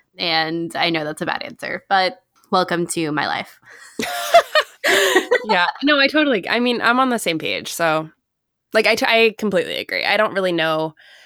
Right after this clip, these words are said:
Speaker 2: how I feel. I just want them to do right by Leia's character. Um, if Lucasfilm and Carrie Fisher's family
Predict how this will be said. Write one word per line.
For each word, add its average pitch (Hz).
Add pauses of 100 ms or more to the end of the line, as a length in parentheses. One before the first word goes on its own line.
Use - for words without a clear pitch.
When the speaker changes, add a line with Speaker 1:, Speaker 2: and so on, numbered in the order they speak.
(140)
Speaker 2:
how 185
I 170
feel. 247
I 170
just 165
want 160
them 160
to 160
do 160
right 151
by 147
Leia's 143
character. 180 (480)
Um, 131 (140)
if 175 (380)
Lucasfilm 226
and 165 (500)
Carrie 190
Fisher's 180
family 233